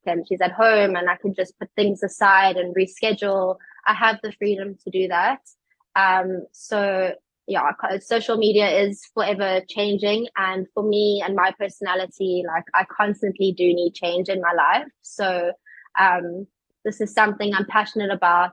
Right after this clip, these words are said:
and I don't necessarily see it as like, "Oh, you know, I've gotta do this and I'm exhausted," and, and, you know, it's, like, exciting for me and I'm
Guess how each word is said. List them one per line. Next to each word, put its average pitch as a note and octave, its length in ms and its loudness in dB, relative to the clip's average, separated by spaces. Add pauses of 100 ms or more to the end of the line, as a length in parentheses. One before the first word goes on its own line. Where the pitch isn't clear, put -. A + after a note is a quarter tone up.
(100)
and G#3 80 -4
I F#3+ 100 -2
don't G3 420 -4
necessarily F#3+ 720 -2
see - 260 0
it F#3+ 180 0
as F3 320 2
like, F3 280 0 (120)
"Oh, G3 60 -8 (680)
you G#3 80 -8
know, F#3+ 260 -2
I've G3 140 -2
gotta G3+ 220 -2
do F#3+ 180 -2
this F3+ 360 -2
and F#3 160 -4
I'm G3 120 -2
exhausted," G3+ 640 -2
and, F3+ 280 0
and, F3+ 220 -6 (180)
you G3+ 140 0
know, G3 120 2 (140)
it's, - 180 -4
like, F#3 220 4
exciting F#3 720 -2
for F3+ 80 -8
me E3+ 180 -10
and E3 100 -8
I'm E3+ 180 -8